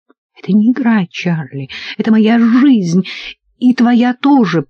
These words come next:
Подумай хорошенько, прежде чем выбросить меня из своей жизни".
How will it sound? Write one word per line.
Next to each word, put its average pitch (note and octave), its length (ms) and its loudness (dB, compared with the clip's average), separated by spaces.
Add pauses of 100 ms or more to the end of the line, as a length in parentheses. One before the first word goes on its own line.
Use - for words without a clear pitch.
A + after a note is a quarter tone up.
(100)
Подумай B3 540 4
хорошенько, G3 640 0
прежде F#3 340 0
чем G3 260 0
выбросить F#3+ 680 0
меня F#3+ 260 2
из F3+ 100 -4
своей G#3 420 0
жизни". F#3+ 640 2